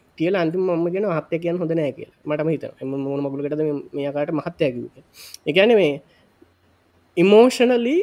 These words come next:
අ, මහින්ද ඒ තරම් අපේ, අ, මේ ඒ, ඒ, ඒ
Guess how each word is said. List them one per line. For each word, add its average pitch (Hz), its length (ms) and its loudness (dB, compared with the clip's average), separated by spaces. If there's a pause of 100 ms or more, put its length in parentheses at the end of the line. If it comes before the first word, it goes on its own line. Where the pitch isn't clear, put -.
(320)
අ, 156 200 -4
මහින්ද 180 480 -2 (280)
ඒ 175 200 4
තරම් 247 340 -2 (200)
අපේ, 220 320 0 (260)
අ, 185 260 4
මේ 170 240 4 (120)
ඒ, 165 240 -4
ඒ, 160 140 -4 (160)
ඒ 165 140 -10